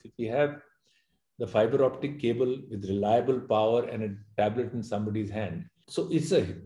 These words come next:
massive opportunity. It's truly a massive opportunity. And I think that's really what we as,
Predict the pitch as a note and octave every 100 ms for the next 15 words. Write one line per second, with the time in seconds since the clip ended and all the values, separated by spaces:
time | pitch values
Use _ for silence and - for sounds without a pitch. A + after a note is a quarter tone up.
0 | D2+ F#2 E3 F3+ D#3+ C3+ F#2 - - _
1 | - A2+ - - G3+ F3 A#2+ - - G2
2 | C#3 - G#2 F2+ F#2+ - F#2+ F#2 B2 A2+
3 | G#2+ C#3 C#3 - _ _ _ _ A#2+ A2+
4 | A2 E3 F3+ B2+ A#2+ - G#2 B2 B2+ C3+
5 | - _ - - A2 G#2+ G2